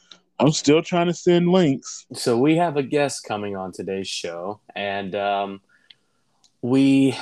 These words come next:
Speaker 2: started recording, uh, this episode about three hours ago,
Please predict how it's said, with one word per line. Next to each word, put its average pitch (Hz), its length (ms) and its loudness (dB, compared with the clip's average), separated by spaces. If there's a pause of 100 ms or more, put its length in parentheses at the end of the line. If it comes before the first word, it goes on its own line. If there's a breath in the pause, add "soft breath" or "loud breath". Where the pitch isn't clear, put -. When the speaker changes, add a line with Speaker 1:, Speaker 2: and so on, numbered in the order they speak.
Speaker 2:
started 131 340 2
recording, 127 840 -2 (400)
uh, 107 440 -6
this 107 420 -8
episode 107 640 -4
about 95 400 -10
three 117 280 0
hours 98 400 -2
ago, 95 520 -10